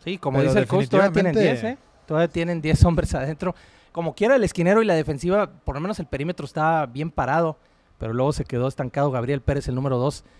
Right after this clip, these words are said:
Speaker 1: el esquinero de Guatemala.
Speaker 2: Bien, el intento del punto extra.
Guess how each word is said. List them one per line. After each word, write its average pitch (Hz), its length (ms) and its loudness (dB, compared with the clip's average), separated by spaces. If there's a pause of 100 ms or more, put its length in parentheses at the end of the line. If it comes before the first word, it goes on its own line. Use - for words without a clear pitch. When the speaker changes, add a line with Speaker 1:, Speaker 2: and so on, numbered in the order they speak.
(220)
Speaker 1:
el 120 120 -8
esquinero 120 600 -6 (960)
de 120 100 -6
Guatemala. 113 580 -4 (1600)
Speaker 2:
Bien, 127 160 -6
el 127 140 -2
intento 131 340 -2
del 135 120 2
punto 156 300 0
extra. 143 420 -2